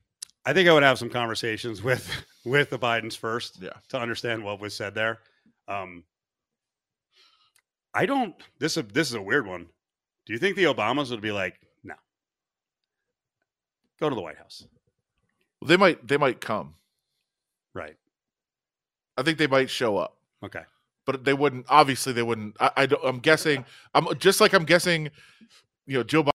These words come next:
Speaker 2: had no, Joe Biden was not talking about the wave when she talked about sportsmanship. And I don't think, I, my guess is that knowing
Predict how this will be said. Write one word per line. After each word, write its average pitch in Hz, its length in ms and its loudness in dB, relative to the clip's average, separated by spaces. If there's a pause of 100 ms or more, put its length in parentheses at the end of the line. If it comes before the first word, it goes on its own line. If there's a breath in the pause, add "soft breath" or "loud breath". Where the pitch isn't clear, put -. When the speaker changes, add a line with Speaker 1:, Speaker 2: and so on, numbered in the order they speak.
Speaker 2:
had 139 160 4
no, 131 140 0 (220)
Joe 190 180 2
Biden 175 180 4
was 127 120 -6
not 135 140 2
talking 123 320 -4
about 107 160 -10
the 104 80 -10
wave 95 360 -8
when 98 100 -16
she - 100 -12
talked 107 180 -2
about 98 160 -8
sportsmanship. 98 600 -14 (540)
And 110 380 -2
I 120 100 2
don't 127 180 -2
think, - 500 -10 (580)
I, 147 440 6
my 143 280 2
guess 127 360 0
is 123 120 -10
that 110 360 0 (920)
knowing 127 580 -2